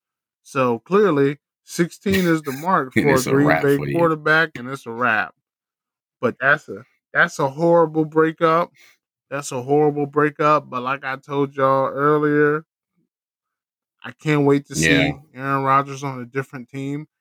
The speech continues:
Speaker 1: I hate Aaron Rodgers as a quarterback. I don't think, I think it's a lot of hype. Uh, and one thing about Aaron Rodgers, and you can check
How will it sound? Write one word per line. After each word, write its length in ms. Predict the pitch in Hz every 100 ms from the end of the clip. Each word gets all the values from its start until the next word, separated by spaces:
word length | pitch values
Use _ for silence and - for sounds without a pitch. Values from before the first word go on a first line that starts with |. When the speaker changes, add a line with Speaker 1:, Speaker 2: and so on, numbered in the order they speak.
| _
Speaker 1:
I 160 | 135 185
hate 380 | - - 160 -
Aaron 300 | 147 147 147
Rodgers 600 | 147 151 156 147 156 - -
as 220 | 131 127
a 40 |
quarterback. 680 | - 147 143 143 143 147 147 _ _ _ _ -
I 140 | 127
don't 240 | 147 147 -
think, 280 | 147 143 135 _ _ _ _ _ _ _ _ _ _
I 100 | 131
think 260 | 139 165 160
it's 180 | 151 -
a 80 | 143
lot 240 | 135 135
of 80 | 123
hype. 340 | 131 135 170 _ _ _ _ _ _ _ _ _
Uh, 320 | 117 113 113 113
and 200 | 117 123
one 180 | 127 143
thing 200 | - 151
about 360 | 143 143 147 131
Aaron 320 | 139 143 139
Rodgers, 720 | 131 131 143 143 143 156 - _ _ _ _
and 180 | 110 120
you 120 | 151
can 160 | 147
check 260 | 127 143 135